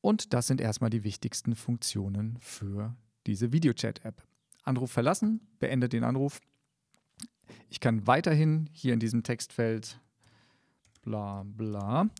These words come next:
ähm, mit dem Teilnehmer chatten. Und das war auch schon die kurze Einführung in den Bereich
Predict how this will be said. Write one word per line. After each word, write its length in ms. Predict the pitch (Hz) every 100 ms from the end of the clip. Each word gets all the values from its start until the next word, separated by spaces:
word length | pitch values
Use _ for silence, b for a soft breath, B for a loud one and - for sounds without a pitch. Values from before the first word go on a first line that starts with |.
| B B - -
ähm, 580 | 120 113 113 110 117 - _ _ - - -
mit 380 | 123 110 - - - _ _ _ _ _ _ _ _ _ -
dem 120 | 113
Teilnehmer 460 | 117 113 117 110 107
chatten. 400 | - 165 233 294 - _ _ _ _ _ _ - _ _ _ _
Und 220 | 202 202
das 180 | 139 -
war 180 | 113 113
auch 120 | 117
schon 240 | - 104
die 100 | 101
kurze 400 | - 123 117 120
Einführung 680 | 101 110 - 110 98 104 113
in 180 | - 123
den 140 | 117
Bereich 420 | 107 101 98 -